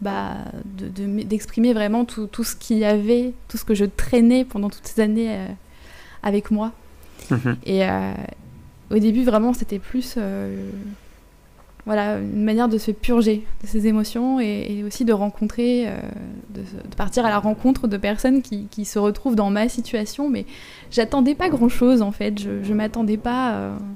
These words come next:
Speaker 1: j'attendais, euh, juste, euh, à une petite communauté, mais,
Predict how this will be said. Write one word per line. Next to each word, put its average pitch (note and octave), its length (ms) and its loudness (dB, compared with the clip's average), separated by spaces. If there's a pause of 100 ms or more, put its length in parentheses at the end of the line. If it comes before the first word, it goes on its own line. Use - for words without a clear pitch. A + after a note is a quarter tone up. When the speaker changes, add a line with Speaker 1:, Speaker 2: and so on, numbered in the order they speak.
(720)
Speaker 1:
j'attendais, A3 920 0
euh, G#3 220 0
juste, A#3+ 320 -2
euh, G3+ 280 -8 (840)
à B3 100 0
une A3+ 100 4
petite - 300 2
communauté, B3+ 720 6
mais, G#3 300 0